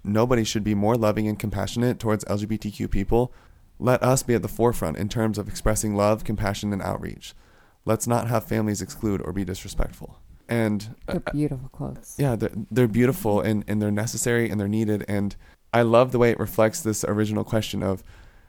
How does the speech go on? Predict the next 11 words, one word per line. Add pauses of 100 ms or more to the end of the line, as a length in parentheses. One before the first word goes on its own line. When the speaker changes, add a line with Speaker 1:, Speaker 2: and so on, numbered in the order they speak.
(120)
Speaker 1:
how
can
I
be
an
ally
while
supporting
s-,
church
teachings?